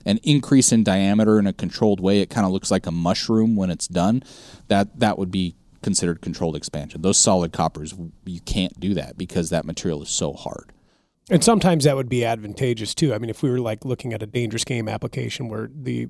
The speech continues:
Speaker 2: objective was penetration and, and, you know, like, skeletal structure breakdown, you'd
Speaker 1: Mm-hmm.
Speaker 2: enter a, a solid of some kind.
Speaker 1: Yes, and,
Speaker 2: Generally
Speaker 1: and we
Speaker 2: huge,
Speaker 1: have
Speaker 2: yeah, like, huge calibers, four fifty-eight Lot, five hundred Jeffrey, five oh five Gibbs,
Speaker 1: Exactly.
Speaker 2: things
Speaker 1: A
Speaker 2: like
Speaker 1: lot
Speaker 2: that.
Speaker 1: of the, a lot of the,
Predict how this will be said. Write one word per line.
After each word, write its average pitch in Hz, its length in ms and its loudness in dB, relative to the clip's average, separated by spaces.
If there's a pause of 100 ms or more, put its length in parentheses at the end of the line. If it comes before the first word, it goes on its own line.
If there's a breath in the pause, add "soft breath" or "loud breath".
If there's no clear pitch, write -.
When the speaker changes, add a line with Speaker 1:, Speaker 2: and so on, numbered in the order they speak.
Speaker 2:
objective 120 520 -4
was 107 300 -8 (340)
penetration 113 600 -4
and, 107 260 -10
and, 110 480 -10
you - 80 -18
know, 113 120 -12
like, 104 160 -14
skeletal 123 400 -2
structure - 380 -8
breakdown, 113 580 -6 (560 soft breath)
you'd 147 180 6
Speaker 1:
Mm-hmm. 135 100 6
Speaker 2:
enter 120 260 -2
a, 113 260 -2 (120)
a - 80 -6
solid 107 440 0
of 101 100 -10
some 113 220 -6
kind. 110 360 -14 (440 soft breath)
Speaker 1:
Yes, 95 460 0
and, - 60 0
Speaker 2:
Generally 165 280 8
Speaker 1:
and 110 80 4
we 107 80 2
Speaker 2:
huge, 151 340 6
Speaker 1:
have - 120 -12
Speaker 2:
yeah, 165 280 6
like, 101 140 -6
huge 180 280 8
calibers, 110 440 0
four 170 180 6
fifty-eight 139 360 0
Lot, 107 280 -12
five 135 240 -4
hundred 123 200 -6
Jeffrey, 117 360 -10
five 131 200 -8
oh 127 60 -8
five 123 220 -10
Gibbs, 107 160 -4
Speaker 1:
Exactly. 95 380 0
Speaker 2:
things 90 40 2
Speaker 1:
A - 40 2
Speaker 2:
like 92 40 0
Speaker 1:
lot 101 160 6
Speaker 2:
that. 104 40 4
Speaker 1:
of 98 60 0
the, 95 260 2
a 98 40 -6
lot 95 200 4
of 90 60 2
the, 90 120 -4